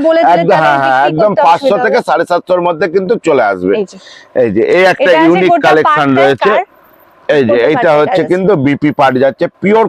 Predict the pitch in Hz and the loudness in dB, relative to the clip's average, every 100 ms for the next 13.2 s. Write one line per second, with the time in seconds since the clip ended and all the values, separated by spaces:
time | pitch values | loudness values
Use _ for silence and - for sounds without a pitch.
0 | 175 151 143 127 113 104 107 - - - | 0 -2 -2 -2 -2 0 -2 -4 -14 -4
1 | 143 185 202 185 185 214 196 202 175 202 | 0 0 0 -4 -2 -4 -2 -2 0 0
2 | 214 - 185 151 170 139 107 120 101 98 | -2 0 0 2 0 2 2 0 0 0
3 | 92 - _ _ _ _ _ - - _ | -2 -6 _ _ _ _ _ -20 -20 _
4 | - 117 151 175 190 - 175 156 151 165 | -8 -4 0 2 0 0 -2 0 0 -2
5 | - 170 143 156 143 160 147 147 131 - | -2 -2 0 -2 -2 -4 -2 0 0 0
6 | 143 175 - _ _ - 160 160 151 185 | -2 -2 -4 _ _ 0 0 0 -2 -2
7 | 165 - 175 196 170 160 143 139 131 131 | -4 -2 0 0 -2 -2 -2 0 -2 -2
8 | 160 196 - _ - 110 82 80 _ _ | -2 -2 -4 _ -6 -4 -6 -12 _ _
9 | _ - - 254 277 285 302 294 311 285 | _ -20 -8 -4 -4 -2 -2 2 2 0
10 | 277 277 262 269 285 269 285 285 240 - | 0 0 0 0 0 -2 -2 -4 -4 -4
11 | 214 _ 104 101 87 - _ - - - | -6 _ -6 -6 -6 -10 _ -20 -20 -20
12 | - - - 151 190 180 190 226 180 160 | -20 -4 -2 0 0 0 2 2 2 0
13 | 208 202 | -2 -2